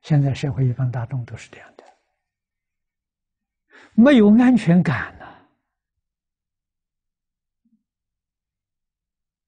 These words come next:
啊，不像从前人呢，从前人心定的，他定在哪里？定在伦理道德。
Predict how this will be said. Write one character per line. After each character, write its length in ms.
啊， 80
不 160
像 280
从 240
前 220
人 260
呢， 80
从 260
前 260
人 140
心 400
定 280
的， 120
他 100
定 180
在 160
哪 140
里？ 180
定 280
在 160
伦 260
理 160
道 200
德。 120